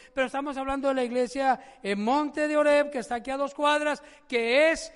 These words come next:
y, y familia de Dios. Y el Centro de Fe,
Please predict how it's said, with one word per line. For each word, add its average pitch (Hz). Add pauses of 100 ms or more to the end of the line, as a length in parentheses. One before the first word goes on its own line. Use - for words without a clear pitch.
(160)
y, 247
y 247
familia 349
de 294
Dios. 269 (480)
Y 339 (200)
el 262
Centro 330
de 285
Fe, 302